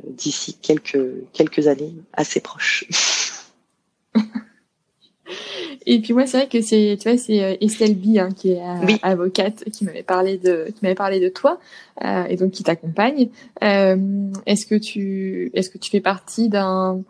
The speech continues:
Speaker 2: enfin, d'un réseau ou d'un incubateur, euh, pour, euh, qui, où tu, tu rencontres en fait d'autres créatrices, euh, d'entreprises et qui te, où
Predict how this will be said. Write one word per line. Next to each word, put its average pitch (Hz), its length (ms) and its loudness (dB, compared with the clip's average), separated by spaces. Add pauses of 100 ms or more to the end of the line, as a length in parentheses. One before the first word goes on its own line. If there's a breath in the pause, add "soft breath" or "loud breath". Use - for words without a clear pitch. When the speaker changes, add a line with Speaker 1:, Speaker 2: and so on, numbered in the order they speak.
(220 soft breath)
Speaker 2:
enfin, 214 140 2
d'un 190 200 -2
réseau 233 600 4 (140)
ou 202 260 -2
d'un 190 160 -2
incubateur, 220 840 0
euh, 190 360 0 (100)
pour, 196 260 -2
euh, 185 220 4 (480 loud breath)
qui, 190 240 2 (100)
où 185 60 0
tu, 185 540 0
tu - 160 -2
rencontres 190 440 2
en 190 80 0
fait 202 280 2
d'autres 190 540 2
créatrices, 185 840 -2
euh, 185 160 6
d'entreprises 196 800 2
et 185 80 4
qui 185 180 -8
te, 180 300 -4
où 185 120 2